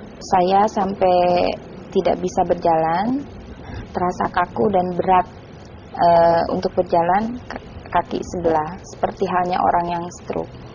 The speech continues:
Saya sudah sering masuk, eh, keluar ma-, keluar masuk, eh, rumah sakit, eh, dan menjalani fisioterapi itu kurang lebih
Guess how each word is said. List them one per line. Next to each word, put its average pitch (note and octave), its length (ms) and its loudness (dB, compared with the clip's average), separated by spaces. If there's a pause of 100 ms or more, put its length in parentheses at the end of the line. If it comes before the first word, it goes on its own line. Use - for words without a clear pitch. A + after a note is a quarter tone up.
(1040)
Saya G3 280 6 (120)
sudah G#3 120 4
sering G3+ 320 0
masuk, F#3+ 400 0 (160)
eh, F3+ 240 6
keluar F3+ 320 2
ma-, F3+ 240 -2 (160)
keluar F#3 240 4
masuk, F3+ 480 0
eh, F3 280 6
rumah E3+ 280 0
sakit, F#3+ 440 0 (840)
eh, F3+ 640 8 (1400)
dan F3+ 200 6 (280)
menjalani F3+ 480 6
fisioterapi F3+ 880 2
itu - 140 -8 (100)
kurang F3 320 0
lebih F#3+ 320 2